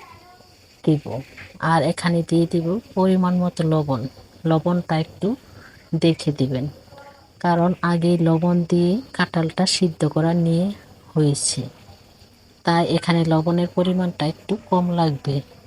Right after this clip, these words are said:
এখন ঢাকনা দিয়ে ঢেকে দেব, কিছুক্ষণ পর ঢাকনাটা উঠিয়ে আবার নাড়িয়ে ছাড়িয়ে দেব। এভাবে দুই থেকে তিন মিনিট নাড়িয়ে ছাড়িয়ে কাঁঠালটা ভেজে নেব, আর এই দুই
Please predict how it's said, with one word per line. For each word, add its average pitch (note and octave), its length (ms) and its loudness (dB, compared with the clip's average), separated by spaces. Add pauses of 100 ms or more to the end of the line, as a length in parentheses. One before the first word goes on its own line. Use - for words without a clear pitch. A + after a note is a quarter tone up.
(640)
এখন D#3+ 360 0
ঢাকনা D#3 420 0
দিয়ে E3+ 320 -2
ঢেকে F3 480 0 (1120)
দেব, C#3+ 440 0 (580)
কিছুক্ষণ F3 540 0
পর F3+ 260 0
ঢাকনাটা F3 540 0
উঠিয়ে F3 640 -2
আবার D#3+ 340 0
নাড়িয়ে E3 380 0
ছাড়িয়ে D#3+ 340 0
দেব। C#3+ 320 -6 (840)
এভাবে F3 480 2
দুই F3 260 2
থেকে E3 320 -2
তিন F3+ 280 2
মিনিট F3+ 360 0
নাড়িয়ে E3+ 340 0
ছাড়িয়ে F3+ 440 0 (220)
কাঁঠালটা E3 520 -2
ভেজে C#3+ 380 0
নেব, C3+ 340 -2 (1040)
আর D#3+ 240 0
এই E3 220 2
দুই E3+ 160 0